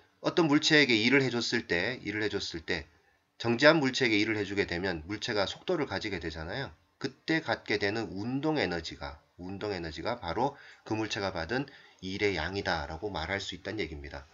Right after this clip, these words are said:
자, 근데, 어, 방금 이제 물체가 정지 상태에서 출발했다라고 이야기했기 때문에, 어,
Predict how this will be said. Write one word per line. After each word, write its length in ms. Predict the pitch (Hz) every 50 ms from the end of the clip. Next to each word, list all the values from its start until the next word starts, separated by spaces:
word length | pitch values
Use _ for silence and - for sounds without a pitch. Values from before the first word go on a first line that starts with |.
| _ - - - - - - - - - - - - - -
자, 160 | - 151 135
근데, 460 | 127 160 156 147 147 131 135 175 185 - - _ _ _ _ _ _ _ _ _ _ _ _ _ _ _ _ _ - - _ _
어, 320 | - 98 95 92 90 -
방금 340 | 120 131 156 151 147 127 110
이제 280 | 104 98 104 101 92
물체가 380 | 82 85 113 120 123 160 143 120
정지 300 | - - 104 104 98 123
상태에서 380 | 151 151 143 - 196 202 196 -
출발했다라고 760 | - 165 147 143 143 139 117 - - 117 110 107 101 95 92
이야기했기 520 | 90 101 104 104 98 101 101 98 - -
때문에, 640 | - 101 92 87 87 82 85 87 98 95 87 78 - - - - - - - - - _ _ _
어, 440 | 92 92 90 87 85 82 80 80